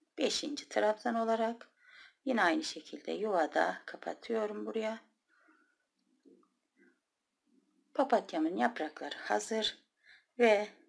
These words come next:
bir zincirimi çektim, ipimi kopardım. Evet arkadaşlar, sarı kırmızı papatyalarım hazır, çiçeklerim hazır gördüğünüz gibi. Çok hoş oldu,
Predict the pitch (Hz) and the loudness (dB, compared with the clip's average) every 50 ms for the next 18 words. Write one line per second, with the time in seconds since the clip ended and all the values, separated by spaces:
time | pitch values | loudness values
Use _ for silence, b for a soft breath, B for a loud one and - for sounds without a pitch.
0 | _ _ _ _ - 247 254 226 202 185 180 165 160 151 - 156 147 143 139 135 | _ _ _ _ 0 2 2 2 2 2 2 2 2 2 0 -2 -4 -6 -8 -6
1 | - - - 220 202 - - - - 214 208 196 196 196 - B B B B B | -2 0 0 0 0 -2 -6 -10 -4 -4 -2 -2 -4 -12 -18 B B B B B
2 | B B B - - - - - - - 160 - - - - - - - - - | B B B 4 4 -2 -2 -2 -4 -6 -6 -6 -10 -12 -14 -12 -12 -12 -12 -12
3 | - - - _ _ _ _ _ _ _ _ _ _ _ _ _ - - 180 180 | -16 -20 -20 _ _ _ _ _ _ _ _ _ _ _ _ _ -10 -2 -2 -2
4 | 175 - - 180 - - - 202 196 190 190 - - - 392 427 - - - - | -2 0 0 -2 -2 -2 -4 -2 -2 -2 -2 -2 2 4 4 4 4 0 6 8
5 | 240 208 214 208 - - 202 190 185 185 185 - - - - - - - - 208 | 8 8 8 4 0 -4 -4 -2 -2 -6 -8 -8 -8 -10 -10 -10 -10 0 2 2
6 | 185 - - 190 175 170 170 170 180 190 190 - 262 233 214 202 196 220 - - | 2 4 2 0 2 4 2 2 0 -2 -4 -4 -4 -2 -2 -2 -4 -4 -4 -6
7 | - - - - 202 185 - - 196 185 190 185 190 214 214 208 208 - 180 - | -6 -4 -2 -2 -4 -4 -2 -4 -4 -4 -4 -4 -4 -4 -4 -4 -4 -10 -10 -6
8 | - - - 180 - - - - - - - - - - - - - - _ B | -4 -4 -4 -4 -6 -8 -12 -12 -10 -6 -6 -6 -6 -8 -14 -14 -16 -16 _ B
9 | B B B B B B B B B B B B - - 233 233 - 196 185 - | B B B B B B B B B B B B -4 -4 -4 -2 -2 -4 -4 -2
10 | - - - - - - 302 | -2 -2 -2 -2 -4 -6 -10